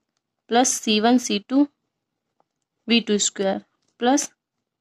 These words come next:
यहाँ पे माइनस होएगा माइनस टू सी वन सी टू वी वन।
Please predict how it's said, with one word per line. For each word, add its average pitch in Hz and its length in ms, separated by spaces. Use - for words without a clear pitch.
यहाँ 202 180
पे 233 140
माइनस 190 520
होएगा 190 320
माइनस 214 560
टू 269 180
सी 202 240
वन 269 200
सी 214 180
टू 294 260
वी 202 160
वन। 269 200